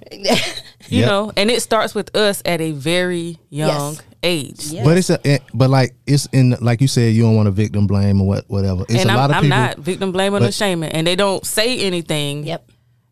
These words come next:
Speaker 2: because they
Speaker 3: They
Speaker 2: don't want to. It depends on how old you are. Like, "I don't wanna get in trouble. I don't wanna get this person in trouble. I don't wanna cause any problem," 'cause most of the fucking time it's in the family.
Speaker 3: You know what be messing me up though, when people be like,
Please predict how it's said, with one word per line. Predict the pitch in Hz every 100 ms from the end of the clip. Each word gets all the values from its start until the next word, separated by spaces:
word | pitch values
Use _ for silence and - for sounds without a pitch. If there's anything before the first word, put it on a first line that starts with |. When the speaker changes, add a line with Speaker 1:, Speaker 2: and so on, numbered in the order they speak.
| -
Speaker 2:
because | 180 214 180 165 170 151 -
they | 151 -
Speaker 3:
They | 113
Speaker 2:
don't | 185 175
want | 175 165 -
to. | 175 151 -
It | 175
depends | 180 208 180
on |
how | 170
old | 180 208
you | 190
are. | 156
Like, | 160 135
"I | 156
don't | 156 151
wanna | 175 196
get | 196 190
in |
trouble. | 190 196 170 165 -
I | 151
don't | 165
wanna | 165 156
get | 156
this | -
person | - 202 202 175
in | 165
trouble. | 175 156 147 143 - -
I | 147
don't | 165
wanna | 165 147
cause | - 175 165
any | 160 143
problem," | 196 190 175
'cause | 147
most | 151 185 196
of | 151
the |
fucking | - 160 -
time | 170 156
it's | 147
in | 165 156
the |
family. | - 165 143 - - _
Speaker 3:
You | 175
know | 214
what | 196 139
be | 156
messing | 156 156 135
me | 143
up | 147
though, | 135
when | 123 110
people | 143 120
be |
like, | 107 95 92